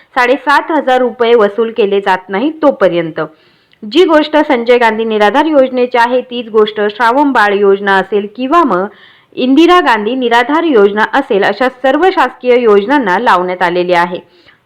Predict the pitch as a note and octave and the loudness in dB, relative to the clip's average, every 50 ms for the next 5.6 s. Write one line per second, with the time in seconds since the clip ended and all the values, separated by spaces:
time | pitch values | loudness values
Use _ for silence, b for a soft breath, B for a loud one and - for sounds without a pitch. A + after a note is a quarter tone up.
0 | - G3+ G3+ C4 D4 D#4+ D#4 - E4 D4 A#3+ A#3+ C#4+ D#4+ D#4+ D4+ G3 E3 D#3 - | -6 -2 0 2 2 0 -2 -2 -2 -2 0 0 0 2 2 2 0 0 -2 -4
1 | b b b b b _ - E3+ F3+ F#3 F#3 F#3 F#3+ F#3+ G3 - - - B3+ A#3 | b b b b b _ -6 -2 0 2 2 2 2 0 -2 -8 -4 -2 -2 -2
2 | A3+ A#3 C4+ C4+ C4+ E4+ E4 C#4+ D#4+ D4 C#4+ C#4+ - A3 G3+ G#3 A3+ A3+ B3+ D4+ | -2 -2 -4 -2 -2 -2 -4 -2 0 -2 0 2 0 0 0 0 0 0 2 2
3 | E4+ D4+ C#4 C#4 B3 C#4 C#4 C4+ C4+ B3 C#4+ C#4 B3+ G3+ A#3 B3+ C#4+ D#4+ E4 D#4 | 4 4 2 2 2 0 0 0 0 0 0 -2 -2 -2 -2 0 0 0 0 0
4 | C4+ C4 C4 B3+ B3+ C4 A#3+ - B3+ B3 B3 B3 A#3+ A#3 G#3+ G#3 G#3 G#3 G#3 G3+ | 0 0 2 2 2 0 0 2 2 2 2 0 -2 -4 -4 -2 -2 -2 -2 -2
5 | G3+ F#3+ F#3+ F#3 F#3 F#3+ A3+ A3+ - - G#3+ F#3+ | 0 0 0 0 0 -4 -4 -6 -6 -8 -8 -8